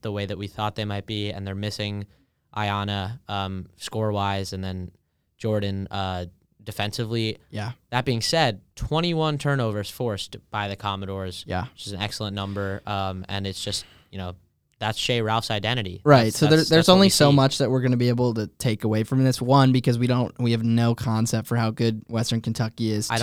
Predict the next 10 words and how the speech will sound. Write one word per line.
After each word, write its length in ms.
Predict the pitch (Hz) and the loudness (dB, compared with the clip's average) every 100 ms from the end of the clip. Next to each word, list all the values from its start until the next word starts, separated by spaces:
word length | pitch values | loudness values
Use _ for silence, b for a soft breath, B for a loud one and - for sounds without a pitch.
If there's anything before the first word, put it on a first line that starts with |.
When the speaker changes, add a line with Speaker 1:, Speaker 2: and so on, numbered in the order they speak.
| 127 | 4
Speaker 1:
don't 60 | 120 | 4
think 140 | 120 | 2
they're 140 | 110 | 2
Speaker 2:
because 240 | 107 101 101 | 2 0 0
Speaker 1:
that 20 | |
good, 240 | 143 139 123 | 0 -2 -2
but 220 | - 107 | -4 -2
still, 500 | - - 202 127 98 110 | -2 0 0 0 -2 -4
road 300 | 104 113 101 | -2 0 0
win. 380 | 104 104 101 | -2 -2 -4